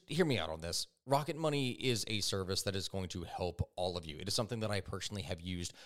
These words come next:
for years. It is a personal finance app that not only will help you do things like cut out your extra expenses for things that you had subscribed for free trials to and then subsequently forgot about,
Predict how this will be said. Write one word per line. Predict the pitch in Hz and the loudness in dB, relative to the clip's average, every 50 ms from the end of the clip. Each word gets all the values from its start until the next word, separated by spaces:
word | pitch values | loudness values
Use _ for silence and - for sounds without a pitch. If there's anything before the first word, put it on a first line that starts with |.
| - _ - | -20 _ 0
for | 101 98 95 | 0 0 0
years. | 82 71 76 92 107 117 123 127 127 - - - - - - | 0 -4 -2 0 2 2 2 0 0 -2 -4 -6 -12 -18 -4
It | - 123 | -2 0
is | 127 123 95 | 2 2 2
a | 117 113 | 0 0
personal | - - - 123 117 - - 117 107 | -2 -2 -2 -2 -2 0 0 -2 -2
finance | - - - 98 98 98 101 107 101 - - | -2 -2 0 0 2 2 0 0 -2 -2 -2
app | 101 104 104 107 - - - | 0 0 0 0 -4 -4 -2
that | 98 87 87 - - - | -2 -2 -2 -4 -8 -6
not | 98 95 95 107 - - | -2 -2 0 -2 -2 0
only | 110 117 120 117 110 101 | 0 2 2 4 2 0
will | 87 95 92 90 | 0 -2 -4 -4
help | - - 95 95 - 92 | -2 -4 -4 -4 -4 -6
you | 90 85 | -8 -6
do | 78 90 87 92 | -6 -6 -6 -4
things | - - 95 95 98 104 101 - | -2 0 0 2 2 0 0 0
like | 95 87 78 80 - - - - - _ | 0 0 -2 -2 -6 -12 -16 -18 -18 _
cut | - - - - 120 117 - - | -10 -6 0 0 0 0 2 2
out | 92 104 107 104 - - | 2 2 2 0 -2 -2
your | 92 95 92 - | -2 -2 0 0
extra | - 101 - - 107 98 | -2 -4 -2 -2 -2 -2
expenses | 95 95 - - 101 95 90 - 110 107 98 | 0 0 0 0 0 -2 0 2 2 2 2
for | - - 95 | 0 -4 -4
things | - - 90 87 95 101 - | 0 0 0 0 0 0 0
that | - 90 | -2 -2
you | 85 87 80 | -2 -4 -6
had | 85 85 | -6 -6
subscribed | - - - - - - - 101 92 87 92 95 - | -6 -4 0 0 0 0 2 2 2 2 0 -2 -4
for | - - 80 | -6 -8 -8
free | - - - 95 85 - | -8 -6 -6 -6 -6 -6
trials | - - 104 98 98 95 101 101 | -2 -2 0 0 2 0 0 -2
to | - - 110 107 104 - - | 0 2 2 2 2 -2 -4
and | - 87 82 | -6 -6 -6
then | 80 78 | -6 -4
subsequently | - - - - - - - 85 - 73 | -2 -2 0 -2 -2 -6 -6 -8 -10 -12
forgot | 73 - - 85 69 71 - 90 123 135 | -12 -10 -10 -10 -8 -4 -2 0 0 2
about, | 139 151 151 160 170 156 | 2 2 2 2 0 0